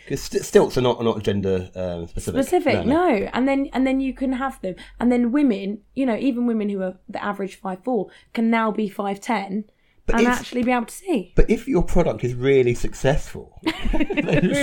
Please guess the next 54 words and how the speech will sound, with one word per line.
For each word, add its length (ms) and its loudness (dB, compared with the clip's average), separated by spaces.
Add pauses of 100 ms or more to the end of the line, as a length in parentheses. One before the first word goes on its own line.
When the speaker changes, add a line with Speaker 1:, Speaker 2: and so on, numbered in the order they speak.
(160)
Speaker 1:
surely 400 6
we're 140 -4
gonna 180 4
have, 120 0
like, 200 4
a 60 4
room 340 0
full 380 4 (200)
of 180 0
people 280 4
on 160 -2
stilts. 600 -4 (580)
Speaker 2:
Only, 320 6
only 260 4
the 100 0
short 340 4
people 640 -6
Speaker 1:
Uh, 120 -14
y- 140 -4
Speaker 2:
will 80 0
be 160 2
on 80 -4
stilts, 320 -4
and 100 0
then 120 2
they'll 120 2
be 140 0
average 220 -2
height, 260 -4
so 100 -6
it'll 80 -6
just 200 -10
be 120 2
a 60 0
room 260 0
full 120 -6
of 160 -4 (320)
average, 440 -4 (460)
averagely 240 2
Speaker 1:
So 380 2
we'll 100 8
be, 80 8
Speaker 2:
heighted 160 2
Speaker 1:
so 80 0
we, 120 10
Speaker 2:
people. 220 8
Speaker 1:
so 100 10
we're 220 10
back 300 10
at 200 2
where 140 6
we 80 6
Speaker 2:
<laughs> 120 0
Speaker 1:
started, 840 4